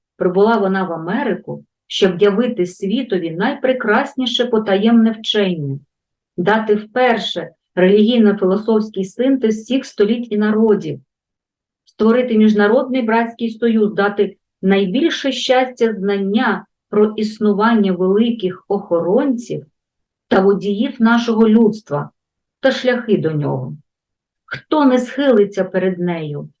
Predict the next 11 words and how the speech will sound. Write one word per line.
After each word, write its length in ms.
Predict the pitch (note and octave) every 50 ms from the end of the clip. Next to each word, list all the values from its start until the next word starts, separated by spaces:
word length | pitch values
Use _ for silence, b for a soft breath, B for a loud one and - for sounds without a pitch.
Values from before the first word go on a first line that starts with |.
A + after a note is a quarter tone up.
| _ _ _ _ _ _
тією, 880 | _ - - G#3+ G3 F3 D#3 F3 G#3 B3 C4 A#3+ G#3+ E3+ D#3 C#3+ D3 - _ _ _ b b b b
що 280 | - - - B3 A3+ A3+
прийняла 540 | A#3 A#3+ A#3+ A#3+ A#3 B3 B3 C4 C#4+ C#4+ C4+
на 160 | A#3 A#3+ A#3+
себе 400 | - - C4 A#3+ A3 G#3+ G#3+ G#3+
такий 460 | - G#3 G#3+ - - D#4+ D#4 - - _
подвиг 460 | B3 B3 A#3 G#3 - D#3+ D#3 E3+ E3
серед 380 | - - G3 F#3 F#3+ F#3+ - _
прірви 480 | G#3+ A3 A#3+ B3 A3 F#3+ F#3+ F#3+ F#3+ -
неосвічених 920 | F3+ F#3+ G3 G3 G3+ G3+ - - G#3+ A3 C4+ - - D4 C#4 C4+ C4 A#3
заперечень, 840 | B3 C4 C4 C4 C4 B3+ B3+ A#3 G3 F3+ F3+ - - D#3+ D3+ D3+ -